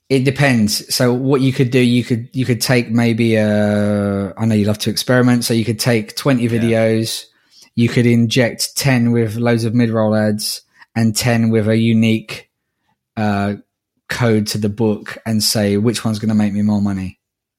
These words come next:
Speaker 2: Mm. Yeah, I'm actually, you know, it's, it's, I think if I just mention that I have a book, just, like, really quickly,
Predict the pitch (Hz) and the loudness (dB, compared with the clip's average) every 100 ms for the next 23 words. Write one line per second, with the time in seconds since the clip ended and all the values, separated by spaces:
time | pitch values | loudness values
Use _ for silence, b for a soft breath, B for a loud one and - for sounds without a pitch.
0 | - 90 80 - _ _ _ _ _ _ | -20 -20 -18 -20 _ _ _ _ _ _
1 | _ _ _ - 196 202 214 233 - 175 | _ _ _ 0 2 2 -2 -4 -4 -2
2 | 175 170 147 - 160 151 - 135 175 254 | 0 2 2 -2 -6 -6 -4 -4 -2 -4
3 | 214 196 135 147 98 98 110 139 156 160 | 0 -2 0 -4 -4 -2 -2 0 -2 2
4 | 160 165 156 170 165 185 185 _ _ _ | 2 0 0 -2 0 -2 -4 _ _ _
5 | _ _ - 131 139 95 92 127 151 156 | _ _ -6 -4 -4 -6 0 2 4 2
6 | 135 151 - 185 214 | 2 -2 0 -4 -4